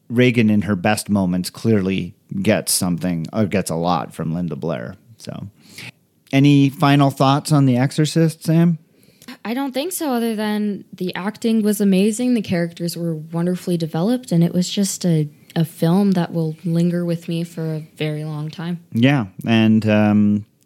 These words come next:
Speaker 1: we both highly recommend it. If you have not seen it, it's, or even if you have seen it a while ago, we definitely think it's worth a revisit. Um, for the next movie, we're gonna be staying in the seventies. It's gonna be another contemporary film to The Exorcist,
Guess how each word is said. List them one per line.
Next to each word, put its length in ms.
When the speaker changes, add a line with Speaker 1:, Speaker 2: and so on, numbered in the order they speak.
Speaker 1:
we 280
both 340
highly 300
recommend 500
it. 140
If 120
you 60
have 260
not 280
seen 180
it, 160
it's, 220
or 180
even 240
if 140
you 80
have 180
seen 160
it 80
a 60
while 260
ago, 240
we 140
definitely 480
think 200
it's 140
worth 220
a 80
revisit. 640
Um, 640
for 300
the 360
next 500
movie, 340
we're 140
gonna 160
be 80
staying 400
in 100
the 80
seventies. 580
It's 140
gonna 160
be 80
another 320
contemporary 640
film 400
to 260
The 200
Exorcist, 720